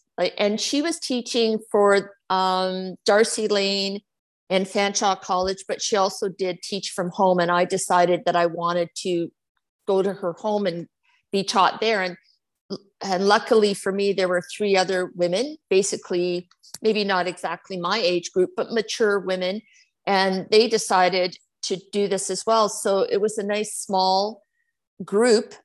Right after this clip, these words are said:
uh, that we were going to her home every day, learning how to do reflexology. And just the way she taught it was very layering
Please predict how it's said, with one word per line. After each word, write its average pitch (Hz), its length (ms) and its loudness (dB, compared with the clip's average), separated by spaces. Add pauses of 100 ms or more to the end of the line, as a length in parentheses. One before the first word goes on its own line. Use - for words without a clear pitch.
(160)
uh, 185 360 2 (140)
that 190 260 -4
we 196 120 -6
were 185 340 -4
going 190 260 -2
to 196 160 -6
her 190 160 -6
home 185 300 0
every 175 240 -2
day, 180 320 4
learning 180 380 -4
how 175 100 -2
to 170 100 -4
do 170 160 -6
reflexology. 175 840 -2
And 190 140 -4
just 320 220 -4
the 262 100 0
way 202 160 4
she 190 320 -4 (160)
taught 156 320 2
it 302 260 0 (800)
was 202 240 4
very 208 360 4
layering 185 720 2